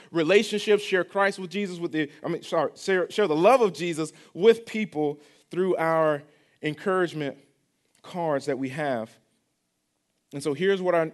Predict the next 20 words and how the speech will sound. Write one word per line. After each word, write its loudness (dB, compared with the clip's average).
here's -4
what -4
we -10
currently -8
need -6
as -6
a -8
church -8
to -12
continue -10
to -8
step -6
forward -4
into -10
what -6
God -4
is -10
calling -10
us -12
to. -18